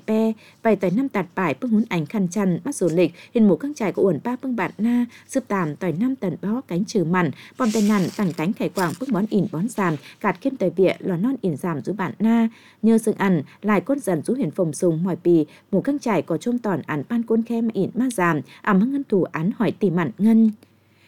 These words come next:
Vậy nếu trơn chủ con khe mà in ma giảm rú hiền mù căng trải, cánh nhóc xuống mất chất lượng có khải bức mùa hội trên lang, nhằn bào, chọc men tỏi nét văn hóa cáu ké trên lang khẩn trần, nhằn bào để lang áo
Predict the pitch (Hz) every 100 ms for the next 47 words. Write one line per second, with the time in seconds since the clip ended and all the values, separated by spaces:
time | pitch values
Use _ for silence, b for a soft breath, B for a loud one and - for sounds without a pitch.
0 | b 208 180 165 - 233 220 165 226 254
1 | 247 240 202 - 269 277 190 151 165 240
2 | 175 143 - 254 220 180 131 B B -
3 | 202 277 175 156 - 285 202 170 - 226
4 | 233 170 262 247 170 180 156 - 240 226
5 | 233 226 226 B - 233 190 202 196 185
6 | B - 208 233 208 214 185 190 175 285
7 | - 180 139 151 196 180 170 170 - 262
8 | 262 254 262 208 151 - 175 175 B B
9 | 240 202 196 185 135 - 269 - -